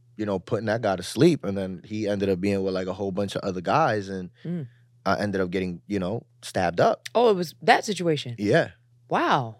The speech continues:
Speaker 1: Yeah.
Speaker 2: Didn't know that.
Speaker 1: Yeah, yeah.
Speaker 2: So it wasn't even your battle. So you almost died trying to save someone. Did, did you even know her?
Speaker 1: I knew her.
Speaker 2: Oh, okay.
Speaker 1: Yeah, yeah.
Speaker 2: Okay.
Speaker 1: She was,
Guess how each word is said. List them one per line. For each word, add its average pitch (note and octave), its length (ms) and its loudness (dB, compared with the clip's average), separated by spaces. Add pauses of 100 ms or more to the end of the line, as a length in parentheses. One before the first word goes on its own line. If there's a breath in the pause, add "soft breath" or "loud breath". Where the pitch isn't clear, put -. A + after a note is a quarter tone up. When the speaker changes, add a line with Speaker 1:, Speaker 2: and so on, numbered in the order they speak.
Speaker 1:
Yeah. D#3+ 220 2
Speaker 2:
Didn't F3 240 0
know A3 200 2
that. A#2+ 340 -2
Speaker 1:
Yeah, C3 300 -2
yeah. C3+ 280 -2
Speaker 2:
So G#3+ 100 0
it - 20 8
wasn't A3 180 8
even G3+ 120 2
your D#3+ 120 4
battle. D3+ 500 2
So - 120 -6
you A#3 120 2
almost G#3 320 0
died G3+ 420 6
trying G3 180 0
to E3+ 60 0
save G3 500 0
someone. G3+ 320 0
Did, G3+ 180 2
did F#3 100 -2
you A#3 140 2
even G#3 140 2
know A3+ 100 6
her? G4+ 220 0
Speaker 1:
I D3 80 6
knew A2+ 120 2
her. G2 220 -6 (200)
Speaker 2:
Oh, E3 100 0
okay. G#2+ 100 -2
Speaker 1:
Yeah, F2+ 120 -4 (160)
yeah. G2+ 140 0
Speaker 2:
Okay. F2 200 -4
Speaker 1:
She - 200 0
was, A2 400 4